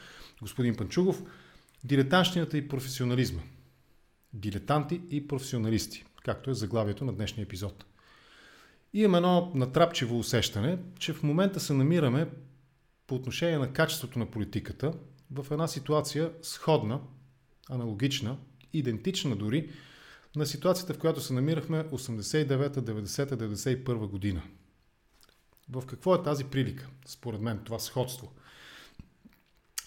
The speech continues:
Според мен то се изразява в това, че и тогава, и сега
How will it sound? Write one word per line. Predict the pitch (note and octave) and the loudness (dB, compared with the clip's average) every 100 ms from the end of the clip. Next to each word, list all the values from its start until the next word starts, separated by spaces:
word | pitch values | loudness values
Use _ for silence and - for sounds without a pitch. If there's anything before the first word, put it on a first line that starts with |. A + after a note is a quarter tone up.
| - | -12
Според | - B2 A2 | -8 -2 2
мен | E3+ | 2
то | F3+ F3 | 2 2
се | F3+ | 2
изразява | C3 C3 E3+ C#3+ | 0 2 2 2
в | - | 0
това, | D3+ D3+ | -2 0
че | D3+ D3+ - | -2 -4 -6
и | A#2 | -6
тогава, | G#2 A2+ F3+ A3 | -2 2 4 4
и | |
сега | F3+ C#3+ G2+ G2+ C3 | 0 0 0 0 0